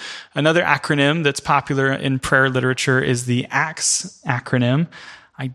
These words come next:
don't like acts as much as pray 'cause it's not as intuitive to me, but whatever, if you like it, that's fine. acts stands for adoration, confession, thanksgiving, and supplication. See, wasn't that a little less clear than pray?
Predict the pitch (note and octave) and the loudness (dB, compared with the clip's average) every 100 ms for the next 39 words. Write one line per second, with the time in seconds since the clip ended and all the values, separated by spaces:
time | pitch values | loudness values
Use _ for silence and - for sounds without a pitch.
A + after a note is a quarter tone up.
0 | - F3 G3+ - F#3+ F#3+ - F#3 F#3+ - | -2 0 0 0 0 -2 2 2 4 2
1 | F3 F#3 F3 F3+ - F#3 G3 F#3 E3+ D3+ | 4 4 4 2 2 0 0 2 0 0
2 | C#3+ E3+ D#3+ C#3+ C#3 - F3 F#3 - E3+ | 0 2 2 2 2 2 2 2 0 -2
3 | G#3+ G#3 D#3 E3 D#3+ C#3+ F3 F#3 - D#3+ | -2 0 -2 2 4 4 2 0 0 2
4 | D3+ - D#3 C#3 - C#3 F3 - - D#3+ | 2 0 -4 -2 2 2 2 -4 -4 2
5 | F3 F3 - - - D#3 C#3+ - D3 C#3 | 2 2 -2 -2 0 2 2 4 4 2
6 | - - - - D#3+ F3+ E3 D#3+ - D3+ | 0 -14 -12 2 4 6 4 4 2 0
7 | D3 D3 - D#3+ - D3 C#3 C#3+ C#3+ - | 0 0 2 0 2 0 2 0 0 0
8 | C#3+ C3+ C3+ C3 - - - B2 - C3+ | 0 2 2 0 -6 -14 -4 -2 0 0
9 | C3+ B2 C#3 C3 - G#2+ - - - D#3 | 0 -2 0 0 0 -4 -10 -6 -2 0
10 | D#3 - - - D3+ E3 C#3+ C#3+ - C#3 | -2 -6 -14 -6 -4 2 2 0 -4 -2
11 | C3+ C#3+ C#3 C#3+ - D3 C#3 D3+ C#3+ B2+ | 2 4 4 2 2 4 4 4 2 0
12 | B2+ - C#3 | 0 4 4